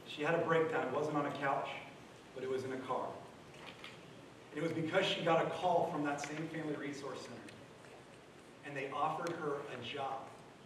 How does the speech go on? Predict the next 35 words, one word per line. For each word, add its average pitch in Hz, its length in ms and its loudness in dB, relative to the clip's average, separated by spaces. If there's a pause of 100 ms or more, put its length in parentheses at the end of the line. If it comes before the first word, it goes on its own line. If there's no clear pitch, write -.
(580)
because 165 300 0
they 151 120 0
saw 190 360 6
how 170 260 8
amazing 175 320 0
she 175 200 0
was 156 200 2
at 156 160 -4
building 165 320 6
community 170 460 0
for 156 160 2
herself, 165 580 2
and 139 80 -2
they 143 100 -2
saw 190 460 8
the 180 80 6
opportunity 160 480 4
for - 80 0
her 147 140 2
to 131 60 2
build 147 220 2
it 147 140 -2
for 139 100 -2 (160)
others. 139 320 -4 (1120)
And 165 120 2
she 165 280 0
broke 208 300 8
down 190 220 8
in 185 60 4
her 165 220 2
car. 160 240 6
She 165 160 0
said 175 180 -2
she 170 200 -2 (120)
cried, 196 360 10